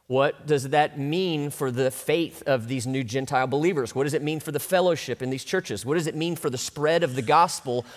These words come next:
around the world? The implications, even though the main thing has been settled,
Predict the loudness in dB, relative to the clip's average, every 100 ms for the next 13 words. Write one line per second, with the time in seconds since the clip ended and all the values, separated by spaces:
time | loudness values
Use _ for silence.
0 | -2 2 4 4 4 4 6 4 0 -6
1 | -4 -2 0 0 -2 -2 -2 -2 -6 -4
2 | 0 2 4 2 2 0 0 0 0 0
3 | 2 0 0 -2 0 2 2